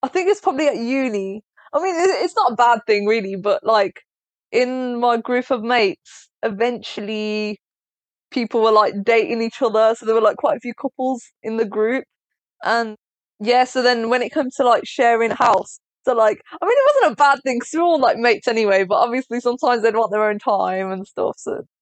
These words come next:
there's definitely third wheeling <laughs> then. And even in, like, second year, I think I was, like, fifth wheeling a lot of the time as well. But yeah, I suppose it wasn't, like, a bad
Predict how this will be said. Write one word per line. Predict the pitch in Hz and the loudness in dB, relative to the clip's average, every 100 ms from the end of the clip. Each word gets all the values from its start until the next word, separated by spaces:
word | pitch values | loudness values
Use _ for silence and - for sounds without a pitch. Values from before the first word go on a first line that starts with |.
| _ _ _ _ _ 220 | _ _ _ _ _ -12
there's | 220 | -2
definitely | 285 302 285 - 247 | 0 0 -2 -2 -2
third | - 247 202 | 2 2 2
wheeling | 226 220 233 | -2 -2 -2
<laughs> | |
then. | 214 294 - 349 294 - - - - - | -2 -2 -2 -4 -4 -6 -20 -18 -10 -4
And | 294 | 0
even | 311 370 | 0 0
in, | 349 | 0
like, | 311 - | 2 0
second | - 277 - 269 | -2 -8 -6 -4
year, | 269 269 269 285 _ _ _ _ _ | 0 2 2 0 _ _ _ _ _
I | 277 | -8
think | 349 311 | -2 2
I | |
was, | 277 | 2
like, | 247 - | 2 0
fifth | - 277 247 | -4 -6 -4
wheeling | 269 269 262 254 269 _ _ - | -2 0 0 -2 -8 _ _ -4
a | 240 | 0
lot | 233 | 2
of | 226 | 0
the | |
time | 247 277 247 | 0 0 0
as | 233 | 0
well. | 220 - - - - _ _ | -2 -2 -4 -14 -20 _ _
But | 415 381 330 359 _ - _ _ _ | 2 4 4 0 _ -20 _ _ _
yeah, | 370 | 0
I | 480 494 453 _ _ - | 2 2 0 _ _ -12
suppose | - 523 440 | 0 2 4
it | |
wasn't, | 320 320 | 2 2
like, | 254 302 | 0 -2
a | 196 | -4
bad | - 226 220 | 0 2 4